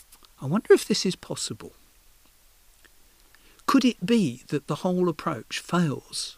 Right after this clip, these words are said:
when we come to the quintic equation, the fifth degree equation? Could it be that just taking fifth roots and other things we know about isn't actually good enough to solve this?"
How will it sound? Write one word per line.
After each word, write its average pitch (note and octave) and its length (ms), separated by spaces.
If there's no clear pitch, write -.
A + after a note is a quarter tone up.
when B2 180
we B2 80
come B2 240
to C3+ 140
the A#2 260
quintic B2+ 400
equation, G#2+ 540
the A2 80
fifth - 240
degree G2+ 300
equation? G#2 600
Could B3+ 160
it A3+ 160
be F#3 240
that - 260
just - 220
taking D3+ 320
fifth - 280
roots C3+ 320
and C#3+ 80
other B2+ 200
things B2 260
we B2+ 60
know B2+ 220
about A2 360
isn't G#3+ 400
actually D3+ 420
good D#3 220
enough C3 340
to - 80
solve C#3 480
this?" - 380